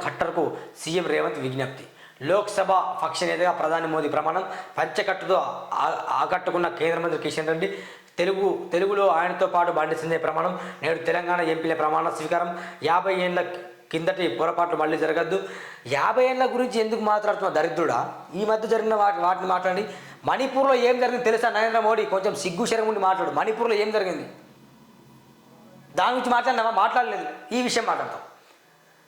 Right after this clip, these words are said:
పంతొమ్మిది వందల డెబ్బై ఐదు ఎమర్జెన్సీపై ప్రధాని మోదీ కీలక వ్యాఖ్యలు. మోడీ హ్యాండ్ ఆ ప్రకటిత ఎమర్జెన్సీ ఖర్గే. ఇది మొత్తానికి వచ్చిన వార్తలు, వాస్తవాలు. చూస్తున్నాండి సురన్న టీవీ. లైక్ చేయండి, సబ్స్క్రైబ్ చేయండి, కామెంట్ చేయండి. కొందరు దుర్మార్గులు రిపోర్ట్ కొడతాను,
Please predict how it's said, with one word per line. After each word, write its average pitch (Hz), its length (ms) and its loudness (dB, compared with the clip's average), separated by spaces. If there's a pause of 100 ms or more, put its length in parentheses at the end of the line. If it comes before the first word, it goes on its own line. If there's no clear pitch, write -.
(260)
పంతొమ్మిది 208 300 0
వందల 220 140 0
డెబ్బై 208 180 2
ఐదు 202 80 0
ఎమర్జెన్సీపై 202 480 2
ప్రధాని 185 320 2
మోదీ 185 180 0
కీలక 180 280 2
వ్యాఖ్యలు. 180 320 2
మోడీ 185 320 2
హ్యాండ్ 170 480 2 (380)
ఆ 170 180 4
ప్రకటిత 170 680 -2
ఎమర్జెన్సీ 147 420 -2
ఖర్గే. 127 320 -4 (1500)
ఇది 160 80 -2
మొత్తానికి 175 460 0
వచ్చిన 160 300 0
వార్తలు, 151 340 0
వాస్తవాలు. 156 500 0
చూస్తున్నాండి 175 460 -2
సురన్న 156 300 0
టీవీ. 160 380 -2 (300)
లైక్ 160 280 0
చేయండి, 175 240 2
సబ్స్క్రైబ్ 165 520 -2
చేయండి, 165 180 0
కామెంట్ 165 480 0
చేయండి. 165 180 0
కొందరు 156 360 -2
దుర్మార్గులు 165 460 2
రిపోర్ట్ 151 240 2
కొడతాను, 156 320 0